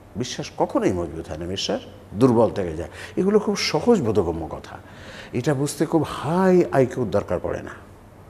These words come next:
অত্যন্ত সহজ বোধগম্য এগুলো কথা। তাহলে কোনটি সঠিক? কোরআনে বাস্তব উদাহরণের বিরুদ্ধে কথা, এক থাকার কথা, দুই না থাকার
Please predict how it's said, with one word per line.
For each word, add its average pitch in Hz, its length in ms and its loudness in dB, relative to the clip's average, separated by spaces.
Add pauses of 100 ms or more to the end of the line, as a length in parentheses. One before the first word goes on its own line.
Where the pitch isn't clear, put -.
(120)
অত্যন্ত 262 500 0
সহজ 117 540 -2
বোধগম্য 82 420 -8
এগুলো 78 320 -12
কথা। - 280 -10 (1700)
তাহলে 98 300 -4
কোনটি 85 300 -10
সঠিক? 113 280 -8 (680)
কোরআনে 107 340 4
বাস্তব 92 480 -4
উদাহরণের 110 400 0
বিরুদ্ধে 120 520 -2
কথা, 139 360 0 (800)
এক 92 200 -2 (160)
থাকার 160 360 0
কথা, 151 340 -4 (520)
দুই 104 200 0
না 87 160 -4
থাকার 139 300 -4